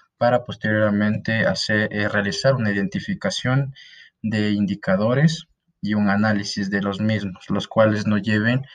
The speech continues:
a seleccionar los, eh, que estén pertinentes a nuestro territorio. Eh, dado el caso que los indicadores estén acorde a la realidad del Ecuador, pues, eh, procederemos a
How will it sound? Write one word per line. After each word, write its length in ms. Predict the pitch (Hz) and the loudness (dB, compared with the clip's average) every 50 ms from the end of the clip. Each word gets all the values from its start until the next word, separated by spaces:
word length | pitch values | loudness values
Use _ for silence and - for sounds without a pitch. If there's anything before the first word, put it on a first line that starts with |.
| - - - - _ _ _ | -20 -20 -20 -20 _ _ _
a 220 | - 110 120 143 156 | 2 4 4 4 4
seleccionar 840 | 156 - - 107 104 95 - - 104 101 101 104 110 123 131 135 | 0 -2 -2 -2 -2 -2 -2 -2 -2 0 2 2 2 2 2 0
los, 500 | 135 110 107 117 143 170 175 - - - _ _ | -2 0 0 2 2 2 2 0 -10 -14 _ _
eh, 380 | - 101 101 101 101 101 98 98 98 - _ _ _ _ _ _ _ _ - | -6 -4 -2 0 0 0 -2 -4 -6 -10 _ _ _ _ _ _ _ _ -6
que 80 | - | -6
estén 340 | 110 98 - - 120 117 127 | -6 -4 -2 -2 0 0 0
pertinentes 640 | - 120 113 110 - 110 104 107 110 117 113 117 110 | 0 0 -2 0 0 2 2 2 2 0 -2 -4 -4
a 40 | 110 | -2
nuestro 340 | 101 101 98 92 - 107 101 | 0 0 -2 -4 -4 -6 -4
territorio. 680 | 101 - - 113 113 107 110 143 147 139 123 - - - _ - - - - - - - - _ _ _ _ _ _ - - | -2 -2 -2 -2 -2 -2 0 2 2 2 0 -2 -8 -16 _ -20 -20 -20 -20 -20 -20 -20 -20 _ _ _ _ _ _ -8 -4
Eh, 280 | 90 101 101 101 101 98 | -2 0 2 2 2 2
dado 180 | 107 110 110 | 2 2 2
el 120 | 110 110 110 | 2 0 0
caso 460 | - 117 117 113 - - 135 127 - | 0 0 0 0 0 -4 -4 -6 -6
que 100 | - 107 | -6 -4
los 180 | 104 104 98 104 | -4 -4 -2 -2
indicadores 680 | 107 98 107 95 - - 101 98 98 107 113 113 107 104 | -2 0 -2 -2 -2 0 0 2 2 2 2 0 0 -2
estén 240 | 101 - - 107 | -2 -4 -2 -2
acorde 360 | 104 98 95 - - 90 107 101 | -2 -2 -2 -2 -4 -2 -2 0
a 20 | |
la 120 | 101 101 | 0 -2
realidad 380 | 98 101 98 98 101 101 104 101 | -2 0 -2 -2 -2 -2 -2 -2
del 140 | 104 101 104 | -2 -4 -6
Ecuador, 500 | 101 - - 120 117 117 117 135 151 156 | -6 -6 -4 -4 -2 -2 -2 -4 -4 -4
pues, 260 | - 135 117 - - - - - - - - - _ _ _ _ - | -4 -4 -4 -6 -6 -14 -20 -20 -20 -20 -20 -20 _ _ _ _ -6
eh, 260 | - 104 104 101 92 - _ _ _ _ | -4 -4 -2 -2 -4 -6 _ _ _ _
procederemos 840 | - 117 117 120 - - 120 110 110 110 110 113 123 123 120 110 110 | -2 0 0 0 0 0 -2 0 0 2 2 2 2 0 0 0 2
a 340 | 107 104 101 101 95 95 - | 2 2 4 2 2 0 -4